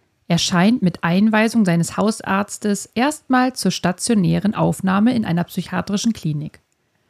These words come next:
Er stammt aus einem einfachen Elternhaus und hat das Abitur mit viel Fleiß erlangt. Er interessierte sich schon im,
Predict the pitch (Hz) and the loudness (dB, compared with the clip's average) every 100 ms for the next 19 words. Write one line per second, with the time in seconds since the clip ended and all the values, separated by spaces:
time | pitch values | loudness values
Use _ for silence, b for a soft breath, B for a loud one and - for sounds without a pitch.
0 | _ _ _ _ _ _ 185 - 247 262 | _ _ _ _ _ _ -4 0 0 0
1 | - 185 - 170 170 165 - 170 185 165 | -2 -4 -2 0 2 0 0 0 0 -2
2 | 185 180 226 220 208 185 185 185 190 202 | -6 -2 -2 0 0 0 0 -2 -2 -2
3 | 185 214 190 175 170 - - 247 226 165 | -2 -2 -2 -2 -4 -4 -2 2 2 0
4 | - 175 - - 151 160 - 214 - 180 | -2 -4 -4 -6 -4 -4 -4 -6 -6 -8
5 | 202 _ _ _ _ _ _ _ _ _ | -14 _ _ _ _ _ _ _ _ _
6 | _ _ _ 202 208 208 - 214 302 311 | _ _ _ 0 2 0 -2 -2 -2 -2
7 | 262 226 214 - 196 - 262 254 247 | 0 0 0 -2 -2 -2 0 2 0